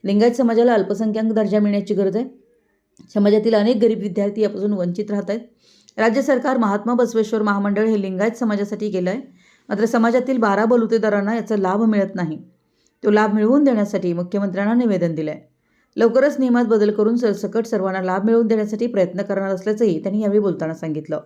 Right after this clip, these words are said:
यावेळी सदलगा येथील शिवानंद मठाचे परमपूज्य डॉक्टर श्रद्धानंद महास्वामीजी,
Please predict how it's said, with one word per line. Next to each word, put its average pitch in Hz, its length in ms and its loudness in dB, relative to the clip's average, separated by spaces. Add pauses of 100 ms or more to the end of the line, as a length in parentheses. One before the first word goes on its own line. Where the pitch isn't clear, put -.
(360)
यावेळी 208 140 4
सदलगा 233 380 4
येथील 269 260 0
शिवानंद 202 420 0
मठाचे 208 420 0
परमपूज्य 208 540 2
डॉक्टर 220 280 0
श्रद्धानंद 202 500 -2
महास्वामीजी, 202 680 -2